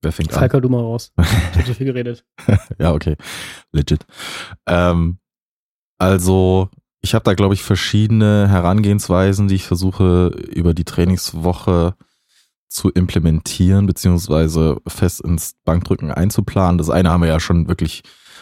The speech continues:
Speaker 1: ausreichend besprochen und das ist auch einer der wichtigsten Faktoren und das ist der Leg Drive.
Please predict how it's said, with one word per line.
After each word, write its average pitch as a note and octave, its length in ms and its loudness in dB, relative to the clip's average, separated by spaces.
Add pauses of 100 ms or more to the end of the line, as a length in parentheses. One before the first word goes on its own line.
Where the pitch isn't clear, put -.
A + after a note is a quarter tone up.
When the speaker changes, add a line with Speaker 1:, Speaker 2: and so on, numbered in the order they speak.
(120)
Speaker 1:
ausreichend F#2+ 420 2
besprochen G2+ 420 0
und F2+ 200 2
das E2 160 -4
ist - 200 -6
auch - 240 -2 (420)
einer E2+ 160 2
der D#2+ 140 -2
wichtigsten - 440 -4
Faktoren F#2 460 0
und E2+ 100 0
das E2 120 -4
ist - 160 -8
der D2 80 0
Leg D2+ 300 0
Drive. F#2 480 -2